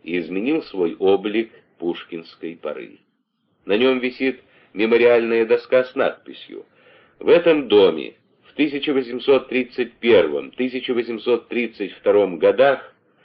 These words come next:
останавливался у Нащёкина Александр Сергеевич Пушкин". Когда Пушкин приезжал к Нащёкину, оба они обычно отправлялись в баню.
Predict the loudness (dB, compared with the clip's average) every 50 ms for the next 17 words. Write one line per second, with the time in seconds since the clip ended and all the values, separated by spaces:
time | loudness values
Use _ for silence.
0 | _ _ _ _ _ _ _ _ _ 0 0 0 0 0 0 2 2 4 4 4
1 | 4 4 4 4 4 4 4 4 2 2 0 0 0 2 0 -2 0 0 -2 -2
2 | -4 -6 -2 2 2 2 2 0 -8 -10 -10 -14 -16 -18 _ _ _ _ _ _
3 | _ _ _ _ -6 -4 -4 -4 -6 -8 -14 -4 -2 0 0 0 0 -4 -2 -2
4 | -2 -2 -2 -6 -10 -18 -12 -10 -10 -10 -10 -12 -8 -6 -6 -4 -4 -6 -8 -12
5 | -16 -20 -20 -20 _ _ _ _ _ _ -16 -16 -16 -16 -16 -20 -20 _ _ -20
6 | -20 -20 _ _ _ _ _ _ _ _ _ _ _ _ _ _ _ _ _ _
7 | _ _ _ _ _ _ _ _ _ _ _ _ _ _ _ _ _ _ _ _
8 | _ _ _ _ _ _ _ _ _ _ _ _ _ 2 2 4 4 2 2 4
9 | 2 0 -2 -2 -2 -4 -4 -4 -4 -4 -6 -4 -2 -4 -4 0 2 4 4 4
10 | 2 -4 -6 -6 -6 -6 -6 -6 -4 -2 -2 -2 -2 -4 -2 0 -2 -2 -2 0
11 | 2 2 2 4 4 2 4 4 4 4 4 4 4 2 0 -6 -6 -8 -4 -2
12 | -2 -2 -2 -2 -2 -2 -2 0 2 2 2 2 0 -2 -2 -8 -20 -20 _ -20
13 | -20 _ -16 _ -6 -6 -6 -6 -10 -12 -20 -20